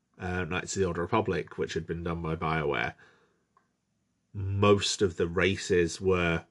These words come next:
humanoid. Um,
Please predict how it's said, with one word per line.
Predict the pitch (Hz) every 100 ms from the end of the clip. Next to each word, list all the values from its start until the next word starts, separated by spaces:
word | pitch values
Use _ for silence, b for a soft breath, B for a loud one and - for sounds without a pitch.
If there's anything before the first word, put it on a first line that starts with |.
| _
humanoid. | - - 113 101 78 53 64 92 - _ _ _ _ _ _ _ _ _ _ _
Um, | 90 92 90 92 92 90